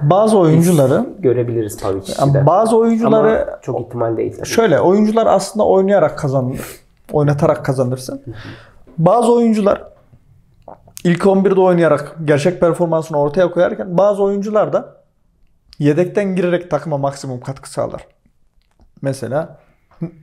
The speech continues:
Speaker 1: Mihailak.
Speaker 2: Hı hı.
Speaker 1: Şimdi Mihailak Konyaspor için bir,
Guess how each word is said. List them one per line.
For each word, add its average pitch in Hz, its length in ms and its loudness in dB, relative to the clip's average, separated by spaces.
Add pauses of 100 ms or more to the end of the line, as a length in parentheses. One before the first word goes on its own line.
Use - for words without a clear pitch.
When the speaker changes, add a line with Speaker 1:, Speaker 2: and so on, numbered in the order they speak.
(920)
Speaker 1:
Mihailak. 170 440 0 (360)
Speaker 2:
Hı 135 80 -12
hı. 104 220 -10 (140)
Speaker 1:
Şimdi 160 200 -6
Mihailak 185 560 0 (1080)
Konyaspor 151 540 2
için 185 200 -4
bir, 180 100 -8